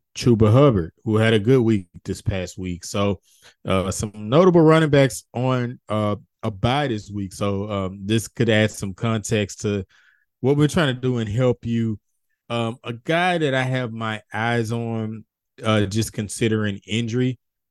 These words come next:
and everything that went on this past week, uh, could potentially help you when you're, when you're dealing with,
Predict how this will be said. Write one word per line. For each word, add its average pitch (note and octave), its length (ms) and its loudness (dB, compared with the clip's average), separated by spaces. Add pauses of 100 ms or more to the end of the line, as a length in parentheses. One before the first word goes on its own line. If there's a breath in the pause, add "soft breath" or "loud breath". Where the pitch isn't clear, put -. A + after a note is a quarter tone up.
(160)
and G#2+ 180 -2
everything A2 380 0
that G#2+ 180 -2
went A2 180 -4
on G#2+ 220 -4
this G2+ 160 -6
past G#2 560 -4
week, A2 380 0 (420)
uh, G#2 140 0
could - 240 -4
potentially A#2 500 -2
help A2 260 -4
you G#2 240 -2
when G2 200 -8
you're, G2+ 380 -4 (360)
when G#2 160 -6
you're G#2 120 0
dealing G#2+ 500 2
with, G2+ 260 0